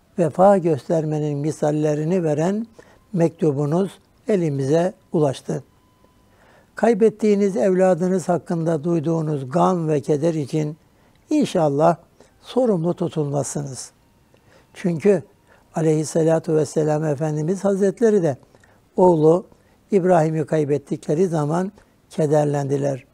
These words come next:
Mevlam iki cihanda mükafatını versin.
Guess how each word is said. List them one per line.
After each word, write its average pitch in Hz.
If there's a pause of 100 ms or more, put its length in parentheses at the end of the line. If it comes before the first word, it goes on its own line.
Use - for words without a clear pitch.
(720)
Mevlam 165 (520)
iki 247
cihanda 151 (400)
mükafatını 147
versin. 127